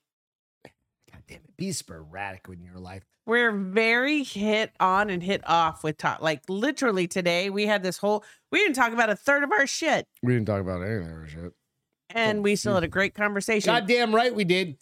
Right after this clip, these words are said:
Speaker 2: A I
Speaker 1: Love you.
Speaker 2: can't do that.
Speaker 1: Happy
Speaker 2: Suck it,
Speaker 1: Friday.
Speaker 2: bitches.
Speaker 1: Happy Cinco de Drinko de Mayo.
Speaker 2: Love you guys. We're gonna
Speaker 1: Suck
Speaker 2: go
Speaker 1: a
Speaker 2: tequila shot.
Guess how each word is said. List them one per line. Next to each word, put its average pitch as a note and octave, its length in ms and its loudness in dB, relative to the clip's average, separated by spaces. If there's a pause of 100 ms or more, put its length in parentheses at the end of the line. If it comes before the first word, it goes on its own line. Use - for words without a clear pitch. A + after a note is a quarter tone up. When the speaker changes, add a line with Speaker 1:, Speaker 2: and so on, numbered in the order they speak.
(160)
Speaker 2:
A A#3 180 4
I A3 120 4
Speaker 1:
Love A3 80 4
you. F3+ 100 4
Speaker 2:
can't G#3 280 0
do A3 140 2
that. F3 380 2
Speaker 1:
Happy C3 520 2
Speaker 2:
Suck - 360 0
it, - 20 6
Speaker 1:
Friday. C3+ 480 4
Speaker 2:
bitches. B3 400 2
Speaker 1:
Happy B3+ 460 4
Cinco G#3 720 0
de F#3+ 140 2
Drinko D#3+ 920 2
de C3+ 100 2
Mayo. C3 540 4
Speaker 2:
Love C3+ 200 4
you B2+ 140 2
guys. E3 340 2
We're G3 120 2
gonna A3+ 160 4
Speaker 1:
Suck A#3 80 4
Speaker 2:
go D#3 160 4
Speaker 1:
a C#3 80 4
Speaker 2:
tequila C#4+ 240 4
shot. C4+ 440 2